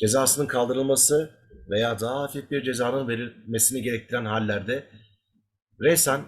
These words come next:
Yargıtay Cumhuriyet Başsavcısı tarafından da kullanabileceğinin belirtilmiş olması karşısında başvuru sahiplerinin üç yüz dokuzuncu maddenin dördüncü fıkrasının D bendi uyarınca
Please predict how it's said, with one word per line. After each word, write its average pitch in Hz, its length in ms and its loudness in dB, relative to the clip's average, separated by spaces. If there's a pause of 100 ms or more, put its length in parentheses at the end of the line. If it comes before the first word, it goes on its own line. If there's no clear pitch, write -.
(140)
Yargıtay 123 520 0
Cumhuriyet 131 440 -4
Başsavcısı 127 460 -4
tarafından 107 520 -4
da 123 220 -2 (460)
kullanabileceğinin 135 760 0
belirtilmiş 127 460 -6
olması 113 360 0
karşısında 90 720 -4 (600)
başvuru 131 320 0
sahiplerinin 98 640 0
üç 113 160 -10
yüz 113 100 -6
dokuzuncu 120 380 -6
maddenin 123 360 -2
dördüncü 113 380 0
fıkrasının 120 680 -4
D 117 220 2
bendi 80 240 -4
uyarınca 76 560 -6